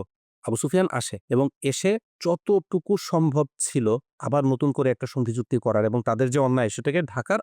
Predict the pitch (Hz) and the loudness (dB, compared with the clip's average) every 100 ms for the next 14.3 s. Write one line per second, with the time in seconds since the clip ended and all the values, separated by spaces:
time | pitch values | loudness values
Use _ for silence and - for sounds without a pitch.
0 | - 180 240 - 139 120 101 95 - _ | -4 -2 -2 -2 -2 -2 -2 -6 -8 _
1 | - 185 285 - 147 127 117 - 127 170 | -6 0 0 2 0 0 0 0 -2 -2
2 | - - - _ - 110 107 117 107 107 | -4 -16 -20 _ -4 -2 0 0 0 -2
3 | 165 - _ _ - 143 165 139 110 135 | -2 -6 _ _ -4 0 2 2 2 2
4 | 165 123 127 - 120 117 110 113 113 110 | 0 -2 -2 0 0 0 0 0 0 -4
5 | 95 - _ _ 120 120 110 107 165 - | -6 -8 _ _ -4 -4 -2 -2 -2 0
6 | 160 135 - 120 143 135 151 143 120 120 | 0 0 -2 -2 0 0 0 2 0 2
7 | 147 160 127 117 147 147 156 - 170 120 | 2 2 0 -2 0 0 -2 -2 -2 0
8 | - 143 131 - 110 165 - - - 160 | -2 0 -2 0 0 0 -4 -12 0 2
9 | 160 175 220 214 _ - 143 170 110 123 | 2 0 0 0 _ -6 -2 -2 0 -4
10 | - 214 135 127 226 _ _ - 120 160 | 0 0 2 0 -2 _ _ -10 -4 -2
11 | 170 196 220 180 131 139 123 120 110 110 | -2 -2 0 0 2 2 2 2 2 2
12 | 175 - 135 - 120 120 - 110 110 127 | 0 -2 -8 -6 -2 -2 -2 -4 -2 0
13 | 151 - - 110 117 120 165 131 120 - | 0 -2 -10 -6 -6 -6 -6 -6 -6 -2
14 | 120 113 98 | -2 -2 -4